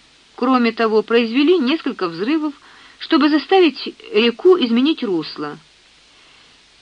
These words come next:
Здесь намеревались устроить запасной сток в обход того утёса, на котором лежали развалины замка, и который послужил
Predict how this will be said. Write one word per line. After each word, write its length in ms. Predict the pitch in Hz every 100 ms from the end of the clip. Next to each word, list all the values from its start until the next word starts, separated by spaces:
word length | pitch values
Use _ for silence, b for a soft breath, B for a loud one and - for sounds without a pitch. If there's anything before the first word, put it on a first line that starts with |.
| _ _ -
Здесь 500 | 202 240 415 - -
намеревались 680 | 220 208 202 269 349 311
устроить 540 | 226 - 285 320 320 - B B
запасной 580 | 196 254 294 - 339 349
сток 560 | - - 214 143 131 - _ b b b _
в 140 | 175 208
обход 420 | 202 - 254 226
того 240 | 220 226
утёса, 680 | 214 214 339 392 - 185 165 -
на 160 | 196 208
котором 400 | 262 320 330 262
лежали 300 | 240 294 285
развалины 580 | 254 240 269 269 269
замка, 580 | 208 190 156 147 151 151 b b b b b -
и 100 | 208
который 440 | 214 220 330 311
послужил 600 | - 202 - 220 269 269